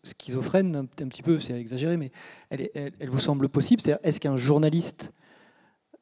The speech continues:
peut, dans la durée, traiter à la fois s-, le quotidien et enquêter ? Com-, comment on fait, euh, puisqu'on parle du temps, comment on fait pour enquêter tout en étant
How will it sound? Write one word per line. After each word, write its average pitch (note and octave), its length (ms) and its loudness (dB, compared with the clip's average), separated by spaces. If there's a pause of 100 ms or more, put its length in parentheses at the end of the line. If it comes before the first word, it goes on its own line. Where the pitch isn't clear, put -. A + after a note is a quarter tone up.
(320)
peut, F#3+ 260 10 (100)
dans D3+ 140 10
la C#3+ 100 6
durée, F#3+ 480 0 (160)
traiter D3+ 320 0
à C#3 60 0
la C#3 80 0
fois C3+ 380 -2
s-, - 460 -18
le B2 440 -2 (180)
quotidien F#3+ 640 2
et E3+ 300 4 (100)
enquêter ? D#3+ 640 -2
Com-, E3 180 2
comment D#3+ 240 6
on C#3+ 60 4
fait, G#3 500 4
euh, C3+ 180 2
puisqu'on - 260 -12
parle C3+ 160 -2
du B2+ 100 -4
temps, A3 240 2
comment D3 240 4
on D3 40 4
fait F3+ 180 6
pour - 320 0
enquêter D#3 440 4
tout - 220 -2
en D3 80 4
étant F3 400 4